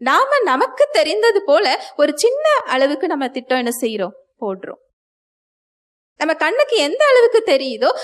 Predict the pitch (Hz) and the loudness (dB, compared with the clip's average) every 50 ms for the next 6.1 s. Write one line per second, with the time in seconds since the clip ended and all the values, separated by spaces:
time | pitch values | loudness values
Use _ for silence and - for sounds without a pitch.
0 | - - 247 254 285 302 330 311 311 320 339 - - 539 523 466 392 339 339 302 | -6 -4 -2 -2 0 0 2 2 2 2 2 2 0 2 2 2 0 0 0 0
1 | 285 294 269 262 254 247 247 240 262 294 302 294 - 392 277 269 269 233 214 233 | 0 2 0 0 0 0 -2 -2 -2 -2 -2 -2 -2 -2 -2 0 0 -2 -2 -2
2 | 302 - 311 269 254 233 202 208 196 185 214 233 _ _ _ _ _ _ _ _ | -4 -6 -8 -6 -6 -8 -8 -10 -12 -16 -20 _ _ _ _ _ _ _ _ _
3 | _ _ _ _ _ _ - 208 214 208 196 180 196 277 370 - _ _ - 190 | _ _ _ _ _ _ -10 -8 -8 -6 -4 -4 -4 -4 -4 -6 _ _ -6 0
4 | 214 226 262 440 453 403 233 196 254 466 - - - _ - - 214 220 220 214 | 0 2 4 4 2 2 0 -2 -4 -6 -8 -12 -16 _ -4 -2 0 0 0 0
5 | 208 214 269 381 427 392 - 277 311 294 277 262 240 233 233 262 233 226 226 240 | 0 2 4 4 4 4 4 2 2 0 0 -2 -2 -2 -4 -4 -4 -2 -2 -4
6 | 294 | -4